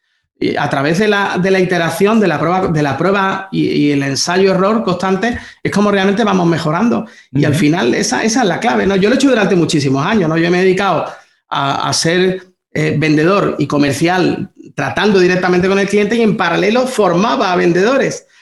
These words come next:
Speaker 1: Por tanto, me venía genial, porque yo lo que hacía era todas las cosas que yo aprendía, todas las cosas que yo investigaba, las ponía, las ponía en funcionamiento con mis clientes. Y yo
Speaker 2: Ujú.
Speaker 1: notaba que, cuál era su reacción. Y en base a eso, pues, los clientes me, cada día me, me fueron haciendo mejor, porque realmente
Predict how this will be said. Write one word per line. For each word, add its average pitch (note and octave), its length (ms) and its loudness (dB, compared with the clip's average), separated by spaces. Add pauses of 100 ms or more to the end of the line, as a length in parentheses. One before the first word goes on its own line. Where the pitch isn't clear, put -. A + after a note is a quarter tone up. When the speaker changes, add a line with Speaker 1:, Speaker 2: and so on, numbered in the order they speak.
(100)
Speaker 1:
Por C#3+ 180 -2
tanto, E3+ 280 0
me F#3+ 100 2
venía E3+ 260 2
genial, A3+ 320 0
porque E3+ 160 0
yo E3+ 80 2
lo F#3+ 120 0
que G3+ 60 -4
hacía G#3+ 220 0
era A#3 320 -2 (400)
todas A#3 220 2
las A#3 120 0
cosas A#3 220 0
que G#3+ 100 2
yo G3+ 100 2
aprendía, G3 400 0
todas A3 180 0
las G#3+ 100 -2
cosas G#3 200 0
que G#3 80 2
yo G#3 60 4
investigaba, G#3 420 0
las A3 120 0
ponía, E3 600 0 (240)
las B2+ 140 -6
ponía C#3+ 380 0
en G3 200 0
funcionamiento F#3 920 0
con D#3+ 180 0
mis A3+ 180 0
clientes. G#3 580 -2
Y D3 80 2
yo D3+ 120 2
Speaker 2:
Ujú. F#3+ 100 2
Speaker 1:
notaba B3+ 380 -2
que, F#3 260 -2
cuál G3 160 0
era A3+ 100 0
su F#3 160 0
reacción. G#3+ 540 -2 (400)
Y D3 80 0
en C#3 100 2
base E3 320 0
a F#3 60 0
eso, G#3+ 240 0
pues, E3 420 -4 (220)
los D3+ 220 0
clientes D#3 480 0
me, G3+ 320 0
cada F3 160 -2
día G3+ 180 2
me, G#3+ 200 2
me E3+ 220 0
fueron F3+ 260 -2
haciendo G3 300 0
mejor, C4+ 380 -2
porque D3+ 180 -2
realmente E3 520 -2